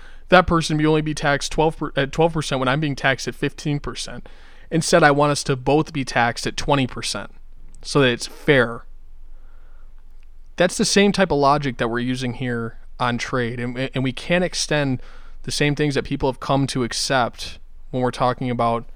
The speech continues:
domestic manufacturing or, or, or d-, doing business domestically. And now when you ex-, when you extend it to foreigners, people completely get screwed up, and they think that protectionism, protectionism is the way to go. And it really isn't. I know that Trump ran on that, and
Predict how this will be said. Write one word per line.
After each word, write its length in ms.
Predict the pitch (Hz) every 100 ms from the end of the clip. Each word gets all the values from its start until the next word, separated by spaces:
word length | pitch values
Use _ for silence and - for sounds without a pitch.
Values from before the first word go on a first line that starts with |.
| -
domestic 420 | 127 131 - 127
manufacturing 760 | 120 117 123 - 113 113 113 117
or, 140 | 120 117
or, 160 | 127 -
or 200 | 131 131
d-, 120 | 139 - - -
doing 220 | 147 135
business 340 | 127 135 131 -
domestically. 800 | 120 120 131 - 113 113 110 - - - - -
And 80 |
now 240 | 127 127 123
when 140 | 127
you 80 | 127
ex-, 260 | 117 - -
when 140 | 131
you 60 | 123
extend 240 | - 139
it 100 | -
to 80 | -
foreigners, 680 | - 139 139 117 123 - - - - - - -
people 280 | 147 139 127
completely 560 | 123 117 143 143 135
get 220 | 127 117
screwed 380 | - - 123 120
up, 280 | 120 - - - - - - -
and 140 | 127 120
they 80 | 120
think 200 | 131 123
that 100 | -
protectionism, 800 | 131 - 127 - 123 117 117 - -
protectionism 640 | 131 135 123 135 117 120
is 160 | 120 117
the 80 |
way 160 | 117 113
to 80 | 110
go. 320 | 113 113 113 - - - - - - - -
And 100 | 131
it 60 | -
really 380 | 156 160 151 127
isn't. 240 | 120 123
I 80 | 120
know 160 | 127 123
that 120 | 117
Trump 280 | - 123 120
ran 280 | 123 131 135
on 120 | 131
that, 200 | 131 131
and 240 | 123 113